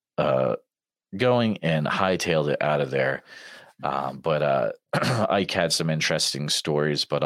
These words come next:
I'll, I'll save those for another day.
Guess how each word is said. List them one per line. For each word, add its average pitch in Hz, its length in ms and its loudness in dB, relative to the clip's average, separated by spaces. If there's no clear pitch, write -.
I'll, 76 300 2
I'll 80 180 4
save 78 340 0
those 76 240 0
for 85 200 -2
another 82 400 0
day. 78 560 -2